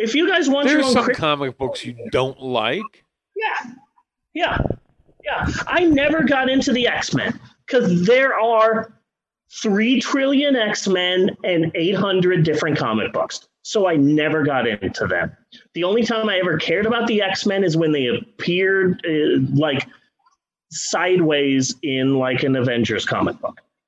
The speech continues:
Speaker 2: Yeah.
Speaker 1: It's like, "Oh, this bad guy, huh? We should go to see Charles Xavier." And then it's like, "Okay, now I care about the X-Men."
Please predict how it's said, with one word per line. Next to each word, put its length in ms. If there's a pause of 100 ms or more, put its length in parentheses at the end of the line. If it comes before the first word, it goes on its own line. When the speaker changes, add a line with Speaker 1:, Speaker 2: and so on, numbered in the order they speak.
(1000)
Speaker 2:
Yeah. 280
Speaker 1:
It's 120
like, 200 (240)
"Oh, 260 (280)
this 180
bad 440
guy, 320
huh? 540
We 180
should 280
go 340
to 160
see 240
Charles 440
Xavier." 640
And 160
then 120
it's 100
like, 120
"Okay, 360
now 300
I 60
care 200
about 240
the 140
X-Men." 500